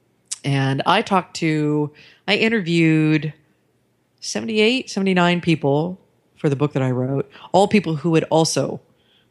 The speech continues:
uh, leaped without knowing what they wanted to do next, leaped from, leapt from their careers without a plan B. And the vast majority of them, I would say eighty-five percent, ninety percent, did have some sort of safety net,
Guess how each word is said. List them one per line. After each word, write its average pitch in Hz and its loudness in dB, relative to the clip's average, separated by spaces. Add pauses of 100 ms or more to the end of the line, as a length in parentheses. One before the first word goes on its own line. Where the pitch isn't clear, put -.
(160)
uh, 131 -4
leaped 160 0 (140)
without 147 2
knowing 147 2
what 139 2
they 139 0
wanted 131 0
to - -14
do 131 -2
next, - -6
leaped 160 4
from, - -6
leapt 156 2
from 143 -4
their 139 -2
careers 131 0
without 127 0
a 127 -4
plan 131 -4
B. - -6 (960)
And 151 2 (520)
the 175 6
vast 170 2
majority 165 -2
of 123 -10
them, 131 -12
I 131 -10
would 143 -8
say 143 -2
eighty-five 190 2
percent, 202 -2
ninety 170 -2
percent, 190 -2 (1300)
did 208 4
have 165 -2
some 175 -4
sort 160 -6
of 147 -6
safety 139 -6
net, - -14